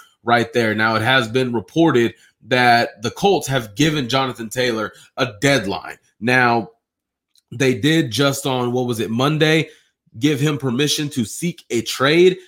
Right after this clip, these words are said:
Well, now, uh, it was reported today by, uh, Stephen Holder of E S P N that the Colts have given Jonathan Taylor until Tuesday to find a suitable trade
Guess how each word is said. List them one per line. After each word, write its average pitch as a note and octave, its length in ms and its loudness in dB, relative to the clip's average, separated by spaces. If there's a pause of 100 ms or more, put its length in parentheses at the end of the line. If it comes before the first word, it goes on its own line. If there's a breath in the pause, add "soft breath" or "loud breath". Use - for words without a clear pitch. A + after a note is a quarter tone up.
(180 loud breath)
Well, A#2+ 160 0
now, C3 640 4 (460 loud breath)
uh, C3+ 240 4
it D3+ 40 6
was D#3 160 4
reported D#3 340 0
today C#3+ 320 2
by, C3 400 2
uh, A#2 240 0
Stephen C#3 380 -4
Holder C3 400 -2
of A#2 160 -4
E C3+ 100 -2
S B2+ 140 -4
P B2+ 220 -6
N C3+ 180 -2
that A#2+ 140 -6
the A#2+ 60 -8
Colts E3 300 -6
have B2 180 -4
given B2+ 280 -2
Jonathan B2+ 360 -4
Taylor A#2 460 -2 (160 soft breath)
until C3+ 440 -2
Tuesday D3 760 0 (320)
to C3 100 -2
find D#3 240 0
a C3 60 0
suitable G3 500 0
trade E3 520 2